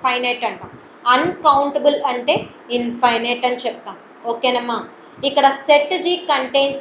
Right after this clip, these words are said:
a finite number of elements, ఒక set of number of elements ఉంటే గనక దాన్ని మనం ఫైనైట్ గ్రూప్ అని చెప్పచ్చు. ఇప్పుడు సపోజ్ G అనే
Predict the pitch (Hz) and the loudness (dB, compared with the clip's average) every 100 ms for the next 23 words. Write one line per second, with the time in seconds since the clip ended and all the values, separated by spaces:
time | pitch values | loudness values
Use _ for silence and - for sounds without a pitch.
0 | 285 294 277 269 285 302 277 269 247 247 | 0 0 0 0 0 -2 -4 -4 -2 4
1 | 262 262 247 208 220 208 - - 254 254 | 6 6 0 -2 -6 -8 -10 -2 -2 2
2 | 311 403 - - - - 285 285 311 330 | 2 0 -2 -18 -20 0 0 2 4 4
3 | 320 - - 247 254 269 311 320 294 285 | 2 -4 -12 -4 -2 2 4 4 2 0
4 | 277 277 - 247 240 262 247 240 240 247 | -2 -4 -6 -4 -2 0 0 -4 -2 -2
5 | - 220 240 269 254 233 247 370 - - | 2 2 0 -2 -4 -4 -4 -6 -8 -20
6 | - - - - - 269 262 254 262 254 | -20 -20 -20 -2 2 4 4 2 0 -2
7 | 254 226 247 240 254 285 277 - 214 - | -2 0 0 0 -4 -2 -4 -4 -8 -6
8 | - 180 - - - 285 - 285 - 285 | -8 -10 -12 -18 -12 -10 -4 -4 2 2
9 | 277 285 226 - - - - - - - | 6 4 4 -2 -12 -18 -20 -20 -20 -20
10 | - - 196 180 302 320 339 | -20 -20 -12 -2 2 4 2